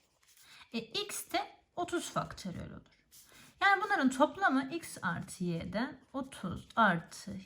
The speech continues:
yirmi dokuzdan elli dokuz. Bu birinci durum. İkinci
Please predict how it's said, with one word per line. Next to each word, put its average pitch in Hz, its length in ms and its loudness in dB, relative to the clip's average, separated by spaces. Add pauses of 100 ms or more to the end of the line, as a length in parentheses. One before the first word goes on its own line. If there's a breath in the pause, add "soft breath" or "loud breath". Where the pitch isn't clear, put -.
yirmi 220 460 4 (100)
dokuzdan 220 600 -2 (160)
elli 262 380 2
dokuz. - 380 -8 (140)
Bu 403 120 -2
birinci 254 360 10
durum. - 180 -12 (1040 loud breath)
İkinci 349 420 2